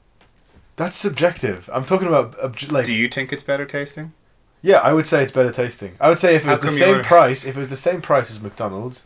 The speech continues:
Speaker 2: Is it not?
Speaker 1: it's a bit of a, I think it, the burgers are slightly more expensive.
Speaker 2: Like
Speaker 1: And McDonald's is
Speaker 2: forty
Speaker 1: just
Speaker 2: cents
Speaker 1: everywhere.
Speaker 2: or something.
Speaker 1: Hey, what
Speaker 2: Supermax
Speaker 1: I'm
Speaker 2: is
Speaker 1: saying
Speaker 2: in the
Speaker 1: is
Speaker 2: same location as McDonald's, <laughs> basically in Dublin.
Speaker 1: I'm saying Supermax is better than McDonald's.
Speaker 2: Do you know what?
Speaker 1: But I like McDonald's a lot.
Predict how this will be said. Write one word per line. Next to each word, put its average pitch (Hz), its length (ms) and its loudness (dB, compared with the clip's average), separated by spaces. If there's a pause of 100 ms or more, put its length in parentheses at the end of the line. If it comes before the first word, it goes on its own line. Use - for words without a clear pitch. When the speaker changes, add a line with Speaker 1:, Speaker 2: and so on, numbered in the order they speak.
(260)
Speaker 2:
Is 113 140 -12
it 110 80 -10
not? 131 140 -6
Speaker 1:
it's 285 80 -10
a - 40 -6
bit 156 140 -2
of 131 100 -4
a, 110 200 -8 (140)
I 117 80 -8
think 156 180 -10
it, 131 180 -14
the 120 60 -12
burgers 113 340 -8
are 101 100 -6
slightly 110 520 -10
more 92 200 -14
expensive. 82 680 -18
Speaker 2:
Like - 140 -14 (220)
Speaker 1:
And 160 120 0
McDonald's 185 320 4
is 139 60 6
Speaker 2:
forty 127 140 0
Speaker 1:
just 123 100 -4
Speaker 2:
cents 120 260 0
Speaker 1:
everywhere. 98 140 -6
Speaker 2:
or - 60 -8
something. 95 360 -10 (760)
Speaker 1:
Hey, - 100 2
what - 40 -8
Speaker 2:
Supermax 143 280 4
Speaker 1:
I'm 156 100 4
Speaker 2:
is 135 60 2
Speaker 1:
saying 147 260 0
Speaker 2:
in 143 80 -2
the 131 60 0
Speaker 1:
is 98 80 -4
Speaker 2:
same 135 200 4
location 127 440 -2
as 117 100 -14
McDonald's, 113 800 -8 (100)
<laughs> - 100 -20
basically 104 340 -6
in 92 60 -10
Dublin. 95 180 -4
Speaker 1:
I'm 147 40 -6
saying 185 280 2
Supermax 135 920 -4 (100)
is 107 460 -12 (400)
better 101 180 -6
than 92 140 -12
McDonald's. 85 720 -14 (320)
Speaker 2:
Do 120 100 -12
you 135 60 -4
know 165 60 -6
what? 127 200 -4
Speaker 1:
But 113 140 -2
I 113 60 2
like 113 260 -2
McDonald's 98 440 -6
a 95 40 -8
lot. 92 360 -6